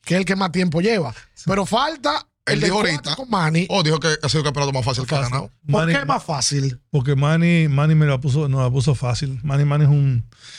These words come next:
Speaker 2: Manny es el mejor manager que yo he tenido como, como gerente.
Speaker 3: ¿Cómo?
Speaker 2: Con respeto a todo lo demás.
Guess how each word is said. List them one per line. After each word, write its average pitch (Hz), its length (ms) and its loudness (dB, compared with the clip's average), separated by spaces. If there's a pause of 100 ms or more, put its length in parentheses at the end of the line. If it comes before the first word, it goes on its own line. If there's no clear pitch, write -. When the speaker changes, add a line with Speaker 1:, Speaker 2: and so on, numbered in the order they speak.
(400)
Speaker 2:
Manny 147 220 4
es 160 60 4
el 160 60 2
mejor 151 200 6
manager 143 340 2
que 131 80 0
yo 131 80 2
he 131 40 -2
tenido 127 400 0
como, 117 340 0
como 127 220 -2
gerente. 110 360 -2 (180)
Speaker 3:
¿Cómo? 120 460 -2
Speaker 2:
Con 135 240 2
respeto 135 360 0
a 131 40 -2
todo 143 120 0
lo 135 120 2
demás. 117 300 -4